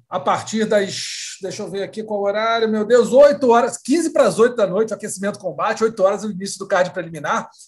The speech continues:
e meia-noite o card principal, quinze lutas, vai ser longo, Zeca, vai ser bem longo esse, esse U F C no próximo sábado, dia doze de fevereiro. E vamos falar rapidinho da luta principal, Israel Adesanya e Robert Whittaker.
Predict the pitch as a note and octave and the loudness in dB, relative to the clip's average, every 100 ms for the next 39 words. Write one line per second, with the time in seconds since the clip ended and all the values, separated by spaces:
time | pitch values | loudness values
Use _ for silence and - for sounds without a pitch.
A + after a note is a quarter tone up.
0 | - B3+ C#4+ D4+ G#3 A3 C4 - G#3+ G#3 | -6 0 4 6 6 6 4 2 0 0
1 | G#3+ - - G#3+ A3 - C4+ E4+ A#3+ B3+ | -2 -8 -4 0 0 0 2 4 4 4
2 | G3+ B3 A#3+ A3+ - _ _ _ - A3 | 4 4 4 0 -2 _ _ _ -2 2
3 | G#3+ - B3 C#4 C#4+ B3 A#3+ E4 D4 A#3 | 2 0 4 6 6 4 4 6 6 6
4 | G#3 D#3+ C#4 D#3 D#3 D#3+ G#3+ B3 A3 C#4 | 2 4 4 4 -4 -8 -4 0 2 4
5 | A3+ A#3+ A3 G#3+ A3+ G3+ G#3 G3 G#3 F#3+ | 6 6 4 0 0 -2 -4 -4 -4 -4
6 | - G3 A3 - _ _ F#3+ A#3 A3 G#3 | 0 2 2 -2 _ _ 0 0 2 0
7 | G#3 F#3 F3+ G#3 G#3 F#3+ G3+ F3+ F#3 A#3 | 0 -4 -2 0 0 -2 0 2 4 4
8 | - - A3+ G3 E3+ D#3 B2+ - _ - | 4 0 0 2 -2 -4 -6 -12 _ -6
9 | F4 F4 E4+ D#4 C#4 C4+ C#4 C#4+ F3+ D#3+ | -2 -2 0 4 6 6 4 2 0 2
10 | B3+ B3+ A#3+ _ _ - F#3+ D4 C#4 D4 | 2 2 -4 _ _ -8 0 2 2 0
11 | C#4+ D4 C4 - A#3 A3 G3+ C4 A#3 F#3+ | 0 -2 -4 -2 0 0 0 0 0 -2
12 | - B3+ A#3+ D3 A#3+ C4+ G#3+ - G3+ B3 | 0 0 0 0 2 2 -2 -4 -4 -4
13 | A#3 C#3+ B2+ | -4 -10 -14